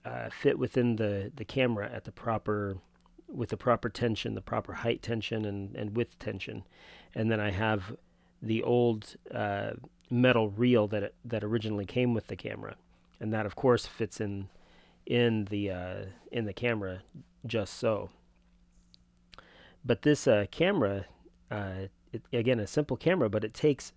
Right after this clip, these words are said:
huge, <laughs> huge photos. You know, I'm, I'm used to shooting thirty-five millimeter. Uh, that's what I've been shooting the last two and a half years. And this camera takes, uh,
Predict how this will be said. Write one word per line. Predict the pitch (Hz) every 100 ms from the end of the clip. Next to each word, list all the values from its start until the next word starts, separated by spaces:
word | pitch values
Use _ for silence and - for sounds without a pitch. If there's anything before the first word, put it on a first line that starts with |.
| _
huge, | - - 170 208 190 123 107 98 -
<laughs> |
huge | - - 180 175 127 -
photos. | 117 151 110 98 - - - - -
You | -
know, | 113 110
I'm, | - 139 151 - _
I'm | 135 143
used | 135 147 -
to | 123
shooting | - 120 104 92
thirty-five | 113 107 110 107 107
millimeter. | 110 113 101 95 95 - - - - - -
Uh, | - 101 95 95
that's | 104 -
what | 113
I've | 104
been | 104
shooting | - 123 113
the | 107
last | 104 104 -
two | 120
and | 110
a |
half | 101 104 120
years. | 143 110 98 - - - - - -
And | - 123 120 113 104 _ _ _ _ _
this | 117 135 165
camera | - 127 104 104
takes, | - 110 104 - - _ _ _ -
uh, | 107 101 95 95